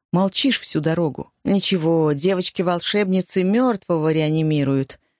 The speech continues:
Что у тебя дома?» «Все то же», — ответил Кирилл.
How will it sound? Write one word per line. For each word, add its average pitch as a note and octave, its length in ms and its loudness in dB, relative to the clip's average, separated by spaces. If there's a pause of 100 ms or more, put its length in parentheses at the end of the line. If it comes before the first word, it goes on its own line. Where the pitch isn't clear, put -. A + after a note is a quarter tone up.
(120)
Что - 280 0
у F3+ 60 2
тебя D3 280 -2
дома?» D3 420 -2 (1300)
«Все F3+ 220 -2
то G3 260 0
же», — C#3 200 -4 (200)
ответил D3 420 -2
Кирилл. C#3 440 -2